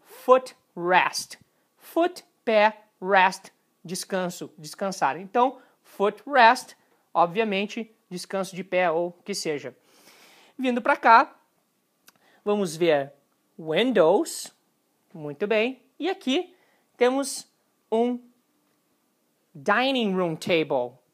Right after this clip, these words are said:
ou kitchen table. Dining room table ou kitchen table. Esses dois banquinhos aqui são chamados de bar stools. Bar stools.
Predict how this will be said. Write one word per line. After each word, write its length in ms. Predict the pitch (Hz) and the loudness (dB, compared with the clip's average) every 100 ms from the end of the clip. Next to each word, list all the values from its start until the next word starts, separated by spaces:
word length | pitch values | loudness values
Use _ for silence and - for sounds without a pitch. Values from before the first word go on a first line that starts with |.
| _ | _
ou 220 | - 466 339 | 2 2 2
kitchen 480 | - 220 220 - 165 | -4 -4 -2 -4 -8
table. 460 | 147 165 147 135 120 _ _ | -6 -4 -4 -6 -10 _ _
Dining 500 | 160 196 208 208 202 | -6 0 2 0 -4
room 140 | 196 214 | -4 -6
table 480 | - 226 240 277 - _ _ _ - | -2 0 2 -2 -4 _ _ _ -4
ou 420 | 202 214 269 - _ _ _ _ | 2 2 0 -10 _ _ _ _
kitchen 560 | - 277 277 - 156 127 _ _ | -4 -4 -2 -6 -6 -8 _ _
table. 460 | - 175 147 123 - _ _ _ - _ _ _ _ _ _ _ | -4 -4 -2 -6 -10 _ _ _ -20 _ _ _ _ _ _ _
Esses 480 | - 440 - 277 202 | -2 -2 -2 -4 -4
dois 300 | 160 196 170 | 0 2 2
banquinhos 520 | 156 180 175 175 160 | -2 -4 -4 -6 -4
aqui 480 | 190 - 262 247 139 _ | -4 -2 0 0 -2 _
são 300 | - - 269 | -20 -10 -6
chamados 800 | 269 320 240 185 214 208 240 233 - - | -4 -2 0 2 2 0 -6 -10 -18 -20
de 440 | 160 139 214 226 - _ _ _ | -14 -8 -6 -6 -10 _ _ _
bar 560 | 143 139 208 220 208 156 | -4 6 8 8 6 0
stools. 840 | - - 180 147 123 131 - - _ _ _ - | -6 -6 -4 -4 -8 -12 -16 -20 _ _ _ -20
Bar 540 | 143 143 190 196 190 | -6 4 4 6 2
stools. 760 | 156 - 180 147 123 139 - | -2 -8 -6 -6 -8 -14 -20